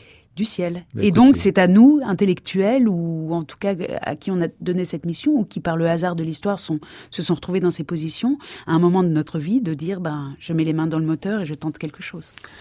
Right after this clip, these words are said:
Speaker 2: Bah, l'idée que nous ne sommes pas très loin d'un monde idéal me paraît tout à fait merveilleuse, euh, même si vous me permettrez d'avoir quelques doutes.
Speaker 1: C'est vous qui avez commencé.
Speaker 2: <laughs> Non, je peux, imaginons, <laughs> imaginons. Donc, euh, euh, euh, cher Bénédicte Savoie, je suis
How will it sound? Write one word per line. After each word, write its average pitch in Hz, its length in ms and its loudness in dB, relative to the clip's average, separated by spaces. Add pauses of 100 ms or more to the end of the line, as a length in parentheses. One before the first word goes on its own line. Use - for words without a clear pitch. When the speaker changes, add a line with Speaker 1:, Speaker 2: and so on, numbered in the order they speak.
(140)
Speaker 2:
Bah, 143 140 4
l'idée 175 360 4
que - 60 -6
nous 127 80 2
ne 120 60 2
sommes 123 160 2
pas 143 120 4
très 135 160 -2
loin 135 240 4
d'un 117 140 6
monde 120 220 4
idéal 123 420 2
me 120 100 2
paraît 117 340 2
tout 117 140 -10
à 110 100 0
fait 123 140 0
merveilleuse, 117 680 4
euh, 101 540 2 (400)
même 117 140 2
si 117 140 -10
vous 107 80 0
me - 40 -4
permettrez 101 280 -2
d'avoir 92 260 0
quelques 92 340 -4
doutes. 117 340 -4 (280)
Speaker 1:
C'est 202 100 2
vous 233 140 8
qui 226 80 8
avez 196 160 6
commencé. 185 440 4 (300)
Speaker 2:
<laughs> - 280 -12
Non, 147 120 6
je 117 140 2
peux, 131 140 0
imaginons, 151 880 6
<laughs> - 80 -12
imaginons. 135 560 0 (1040)
Donc, 123 240 2
euh, 127 160 6
euh, 113 320 4
euh, 107 1160 -4
cher 139 200 0
Bénédicte 123 160 -2
Savoie, 151 140 4
je - 80 -2
suis 113 120 -8